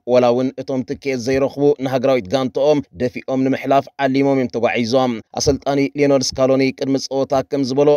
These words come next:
ለውጢ ተፃወቲ ገይሩ። ኣብ ማእከል ካብ ዝገበሮ ለውጢ ንሮድሪገዝ ሪያል ቤትስ፣ ማካሊስተር ብራይተን ኣሰሊፉ ኣብ ድሕሪት ድማ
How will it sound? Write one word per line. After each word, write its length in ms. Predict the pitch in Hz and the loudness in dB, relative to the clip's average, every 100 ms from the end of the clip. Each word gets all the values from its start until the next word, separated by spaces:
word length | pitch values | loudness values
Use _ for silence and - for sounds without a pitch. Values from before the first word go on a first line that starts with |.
| - | -2
ለውጢ 220 | 139 139 _ | -4 -4 _
ተፃወቲ 540 | 147 - 135 127 127 | -6 -2 -2 -2 -4
ገይሩ። 220 | 98 120 127 123 _ | -2 0 0 -2 _
ኣብ 120 | 104 | -2
ማእከል 320 | 123 127 131 | 0 0 -2
ካብ 220 | - 127 113 | -2 -2 0
ዝገበሮ 320 | 127 135 131 | 0 2 2
ለውጢ 380 | 135 131 139 139 143 | 0 0 -6 -6 -4
ንሮድሪገዝ 560 | 135 135 127 123 127 | 0 0 0 -2 0
ሪያል 240 | 131 131 113 | 2 0 0
ቤትስ፣ 320 | 135 120 - | -2 -2 -4
ማካሊስተር 520 | 139 127 135 131 143 | -4 -2 -4 -2 -2
ብራይተን 420 | 110 135 131 135 131 | 0 -2 0 -2 0
ኣሰሊፉ 540 | 143 139 139 - 151 - | 0 0 0 2 2 2
ኣብ 160 | 143 127 | -2 -2
ድሕሪት 380 | 127 143 127 | -2 0 -2
ድማ 180 | 123 127 | -2 0